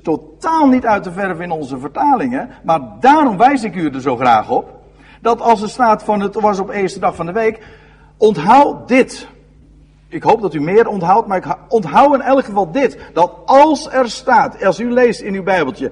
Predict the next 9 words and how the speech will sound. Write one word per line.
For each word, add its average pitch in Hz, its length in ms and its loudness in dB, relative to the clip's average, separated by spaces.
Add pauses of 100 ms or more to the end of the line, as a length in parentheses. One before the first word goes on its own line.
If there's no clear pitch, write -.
(160)
"de 156 120 -12
eerste 214 300 2
dag 175 200 -4
van 135 140 -2
de 123 60 -2
week", 214 380 0 (680)
dan 139 180 -4
staat 302 680 2
daar: 269 280 6